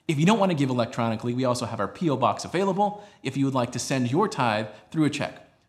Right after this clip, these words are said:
For that, all you have to do is mail your tithe to Akuo at P O Box one hundred, one twenty-five, San Antonio, Texas, seven eight two zero one. Okay, guys, that's all that we have for you today. I want you to know that I love you all,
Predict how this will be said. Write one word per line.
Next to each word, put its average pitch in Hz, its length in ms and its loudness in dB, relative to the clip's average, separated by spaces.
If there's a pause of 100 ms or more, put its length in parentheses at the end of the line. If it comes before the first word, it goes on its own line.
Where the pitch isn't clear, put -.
For 170 100 -2
that, 151 180 2
all 151 160 2
you 185 80 2
have 165 140 -2
to 156 40 -4
do 139 220 0
is 123 180 -4
mail 127 280 2
your 143 140 0
tithe 117 360 -2
to 117 160 -6
Akuo 120 540 0 (240)
at - 160 -4
P 190 120 0
O 175 120 4
Box 120 380 0
one 147 200 2
hundred, 113 400 -2 (260)
one 143 200 0
twenty-five, 147 580 -4 (220)
San 165 240 -2
Antonio, 131 340 -4
Texas, 196 540 -8 (260)
seven 156 320 -2
eight 143 140 -4
two 120 200 -6
zero 101 240 -6
one. 123 240 -4 (760)
Okay, 165 200 4
guys, 131 220 2
that's 135 200 -2
all 180 220 6
that 170 80 0
we 143 120 0
have 131 240 0
for - 40 -4
you 143 80 0
today. 139 180 0
I - 80 -2
want 135 200 -2
you 123 60 -4
to 127 60 0
know 143 120 0
that 127 120 -2
I 117 80 -6 (100)
love 165 240 0
you 160 180 2
all, 123 360 0